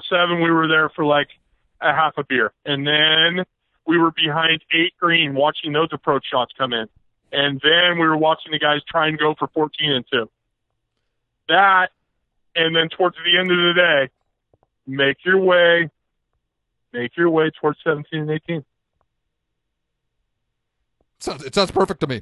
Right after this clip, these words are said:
Speaker 2: I, I, I, I, I'm, I'm all in. I know that, uh, my buddy Pete, um, who was a superintendent down on the peninsula, I'm pretty sure that is his go-to spot as well. And,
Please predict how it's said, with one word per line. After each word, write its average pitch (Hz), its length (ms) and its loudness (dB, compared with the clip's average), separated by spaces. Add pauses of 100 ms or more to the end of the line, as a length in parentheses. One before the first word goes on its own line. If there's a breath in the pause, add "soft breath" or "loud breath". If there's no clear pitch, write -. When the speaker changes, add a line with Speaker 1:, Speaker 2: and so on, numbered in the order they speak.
Speaker 2:
I, 175 140 2
I, 151 240 -8
I, - 20 -12 (120)
I, 156 280 -6
I'm, 151 200 -8 (120)
I'm 175 120 -4
all 185 200 2
in. 151 180 -4 (220)
I 160 40 -2
know 196 160 4
that, 170 100 -10
uh, 156 160 0
my 147 80 -2
buddy 165 180 -2
Pete, 214 320 -10 (360)
um, 127 460 -6
who 139 100 -2
was 156 120 2
a 135 40 -12
superintendent 156 480 -10
down 143 120 -8
on 135 60 -10
the 131 60 -8
peninsula, 135 440 -6
I'm 139 140 -12
pretty 269 280 -10
sure 185 240 -6
that 175 220 -6
is 160 140 -10
his 160 160 -8
go-to 156 300 -6
spot 151 220 -6
as 131 80 -8
well. 143 180 -6
And, 117 100 -12